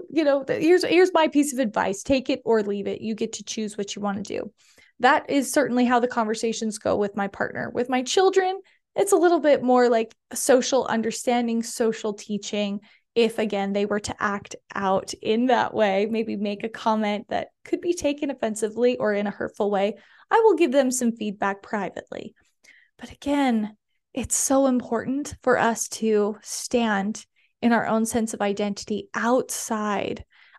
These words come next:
of how the people we love and care about that we're in relationships with act.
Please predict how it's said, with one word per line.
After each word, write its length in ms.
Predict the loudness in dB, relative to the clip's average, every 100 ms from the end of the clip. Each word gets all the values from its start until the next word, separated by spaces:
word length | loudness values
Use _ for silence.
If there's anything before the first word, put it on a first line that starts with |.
| -4
of 140 | -4
how 460 | -2 2 6 6 4
the 120 | -2
people 380 | -6 -4 -2 -2
we 160 | -2
love 220 | 0 0
and 120 | -2 -4
care 180 | -2
about 260 | -2 -2 -2
that 100 | -4
we're 80 | -4
in 160 | 0 2
relationships 760 | 2 2 -2 -4 -8 -8 -8
with 180 | -4 -4 -6 -8
act. 400 | -8 -8 -14